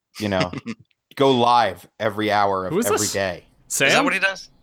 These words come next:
Speaker 2: Ian?
Speaker 1: S-, no, no.
Speaker 2: Sam.
Speaker 3: <laughs> Oh, wow, we skipped right past that part of the history.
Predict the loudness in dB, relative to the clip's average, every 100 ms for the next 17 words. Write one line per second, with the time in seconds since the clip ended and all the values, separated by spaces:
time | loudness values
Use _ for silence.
0 | _ -2 -2 -4 _ _ _ _ _ -16
1 | -16 _ _ -16 -12 -6 -4 -2 -2 -4
2 | -6 -2 6 6 8 6 4 2 -4 -6
3 | -10 -6 -2 -2 -2 -4 -2 -6 -8 -8
4 | -14 -14 -18 -18 -18